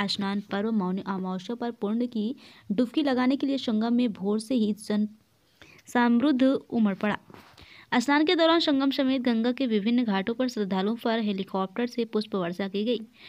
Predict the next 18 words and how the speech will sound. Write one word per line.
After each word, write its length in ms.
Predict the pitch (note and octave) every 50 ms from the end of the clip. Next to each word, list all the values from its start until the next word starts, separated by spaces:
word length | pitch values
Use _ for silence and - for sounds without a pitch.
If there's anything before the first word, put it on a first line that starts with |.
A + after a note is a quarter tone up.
| - - - _ G#3
इस 80 | A3
दौरान 300 | F#3 A#3 A#3 A#3 B3 C#4+
सुबह 280 | C#4 - C#4 A3+ A#3+ B3
बारह 320 | G#3 G3+ G3+ G3+ G#3+ A3+
बजे 280 | G#3+ G3+ G3+ G3 - A#3
तक 300 | A3 - - G#3 G#3 G#3 - -
एक 180 | G3 G3+ G3+
करोड़ 240 | - G3 F#3+ F#3+ G3+
से 140 | G#3 - G#3
ज्यादा 380 | F#3+ - G3 G3 G#3 G3 G3 - G3+
स्नानार्थियों 800 | G3+ F3+ G3 F#3+ F#3 F#3 F#3+ F#3 F3+ F#3 F#3 - - - A#3 B3
ने 140 | A3+ A3 A3
पुण्य 340 | A3 - A3 A3+ A#3 A#3+
की 180 | A#3 - G#3+ G#3
डुबकी 440 | F#3+ - - G#3+ G#3 G#3 - A#3 G#3
लगाने 420 | F#3 F#3 F3 F3 F3+ F3+ G3 A3
के 160 | A3 - G#3
बाद 260 | F3 F3+ F#3 E3+ E3